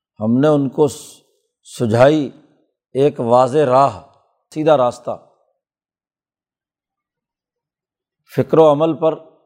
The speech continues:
جو عملی نظام بنایا جاتا ہے، جس پر لوگ آسانی کے ساتھ چل سکیں، اسے صراط مستقیم کہتے ہیں۔ ہاں جی، جھاڑیاں ہیں،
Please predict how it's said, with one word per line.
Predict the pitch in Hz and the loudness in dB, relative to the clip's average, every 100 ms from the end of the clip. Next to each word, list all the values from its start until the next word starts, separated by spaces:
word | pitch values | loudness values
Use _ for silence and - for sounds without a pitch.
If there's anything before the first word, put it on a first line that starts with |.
| _ _ - | _ _ -12
جو | 110 - | -10 -4
عملی | 139 147 156 | -2 -2 -2
نظام | 131 123 127 151 151 | -2 0 2 0 -2
بنایا | 131 131 131 | -2 -2 -2
جاتا | 120 - 113 | -4 -6 -16
ہے، | 85 _ _ _ _ _ _ _ _ _ _ _ - | -18 _ _ _ _ _ _ _ _ _ _ _ -10
جس | 117 - | -10 -4
پر | 160 | -2
لوگ | 143 131 147 147 - | 0 2 0 0 -4
آسانی | 143 127 151 160 | -4 -2 -4 -4
کے | 156 | -6
ساتھ | 131 139 139 | -4 -4 -4
چل | 139 131 | -8 -10
سکیں، | 120 117 104 _ _ _ _ _ _ _ _ _ | -12 -14 -16 _ _ _ _ _ _ _ _ _
اسے | 131 135 | -6 -2
صراط | 143 139 143 143 | -2 2 2 0
مستقیم | 147 139 - 139 156 151 | -6 -8 -10 -8 -8 -8
کہتے | 127 98 90 | -10 -14 -16
ہیں۔ | 87 _ _ _ _ _ _ _ _ _ _ _ _ - | -20 _ _ _ _ _ _ _ _ _ _ _ _ -14
ہاں | 104 | -8
جی، | 117 107 | -6 0
جھاڑیاں | 113 131 139 147 | 2 2 2 -2
ہیں، | 135 135 | -2 -4